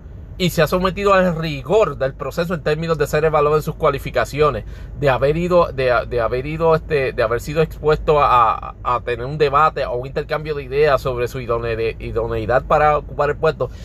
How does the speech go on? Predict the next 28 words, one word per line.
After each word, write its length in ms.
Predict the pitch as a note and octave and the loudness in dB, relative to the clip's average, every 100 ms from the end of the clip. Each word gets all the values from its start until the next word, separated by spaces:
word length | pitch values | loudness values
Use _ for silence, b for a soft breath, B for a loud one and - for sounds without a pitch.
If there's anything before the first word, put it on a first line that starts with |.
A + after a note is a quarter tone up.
| B B - | B B 0
Esa 320 | C#4+ C4+ F3 | 2 2 0
es 100 | C#3+ | -6
una 200 | D#3 C#3 | -8 -10
forma 260 | D3+ C3+ B2+ | -12 -12 -10
perfecta 460 | A#2 A#2 A2+ A#2 | -10 -12 -8 -6
de, 320 | A2+ G2 F2+ - - | -4 -4 -6 -8 -2
de 80 | A#2+ | 0
manifestación 760 | A#2 A#2 A2+ A#2 G#2 A#2 A#2+ | 0 0 0 2 2 2 0
de, 340 | A2 G2 F#2+ - | 0 0 -2 -4
de 80 | A2+ | -4
voluntad 380 | A2+ A2 - G#2+ | -2 -2 0 2
del 120 | G2+ | 2
pueblo. 320 | F#2+ F2 E2+ - B B B B B2+ | 2 -2 -4 -12 B B B B 2
No 160 | F3+ | 4
una 160 | C#4+ C#4 | 6 4
nominación 460 | C4+ B3+ A#3 A3+ | 4 2 0 0
directa 360 | A3+ A3+ A#3+ G#3 | 0 0 4 4
de 60 | F3+ | 2
un 80 | |
tipo, 340 | F#3+ G#3 G#3 E3 | -6 2 2 4
de, 180 | D3+ C#3 | 2 2
de 100 | D3 | 2
un 100 | E3 | 0
pelele 600 | - G3+ E3+ G#3 F3+ D#3+ | 4 6 6 4 0 -2
que 60 | |
está 120 | D3 E3+ | -2 -4
en 100 | F3+ | -4
Virginia, 640 | F3+ E3+ G3 C#3+ B2 | -8 -6 -8 -8 -8